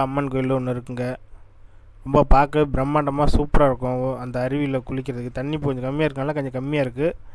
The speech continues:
அப்புறம் இந்த கோயில் பார்த்தீங்கன்னா நம்ம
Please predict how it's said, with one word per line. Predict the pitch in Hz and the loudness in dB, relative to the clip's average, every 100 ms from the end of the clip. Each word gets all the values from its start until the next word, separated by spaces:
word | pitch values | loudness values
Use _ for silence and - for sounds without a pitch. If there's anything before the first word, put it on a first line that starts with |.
| - - - - - - - - - - - - - - - - - - - - - - 143 | -18 -18 -18 -14 -12 -14 -14 -16 -16 -16 -20 -20 -20 -20 -20 -18 -16 -16 -18 -18 -16 -14 -8
அப்புறம் | 143 165 165 151 | 0 4 4 2
இந்த | 160 180 | 0 2
கோயில் | 175 170 156 | 2 2 2
பார்த்தீங்கன்னா | 139 139 143 180 - - - - - - - - - - - - - - - - - - - - - - - - - - - - - - - - - - 139 | -2 -2 0 0 -2 -14 -20 -20 -20 -20 -20 -20 -20 -20 -20 -20 -20 -20 -20 -20 -20 -20 -20 -20 -20 -20 -20 -20 -20 -20 -20 -20 -20 -20 -20 -20 -20 -14 -8
நம்ம | 139 147 | 0 2